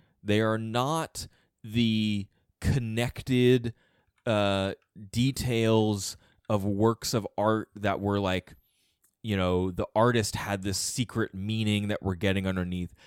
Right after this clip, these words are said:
It is a Dante fanboy who made a super virus who wanted to brag to a lady he was telling she was wrong. And, like, that, the book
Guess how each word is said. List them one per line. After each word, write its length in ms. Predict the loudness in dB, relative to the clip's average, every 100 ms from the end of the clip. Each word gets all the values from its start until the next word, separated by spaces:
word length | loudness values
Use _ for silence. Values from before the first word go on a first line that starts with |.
| _ _
It 160 | 2 4
is 180 | 4
a 80 | 2
Dante 680 | -4 -4 0 0 -2 0 0
fanboy 800 | -2 -2 -2 0 0 4 6 6
who 140 | 4 2
made 260 | 2 2
a 60 | 0
super 400 | 0 0 0 0
virus 540 | 2 2 2 2 0
who 100 | 0
wanted 320 | 2 4 4
to 80 | 2
brag 480 | 0 2 2 2 0
to 160 | 4 4
a 40 |
lady 440 | 4 2 2 0 -4
he 180 | -2
was 220 | -2 -2 -2
telling 360 | -2 -2 -2
she 180 | -2 0
was 180 | 0 0
wrong. 500 | 0 0 0 -4 -10 -20 -20 -20 _ -4
And, 200 | -2 0
like, 340 | 0 -2 -6 _ _ _
that, 440 | -6 -4 -2 -2 -4 _ _ _ _ _ _
the 160 | 2 2
book 560 | 2 4 6 6 -2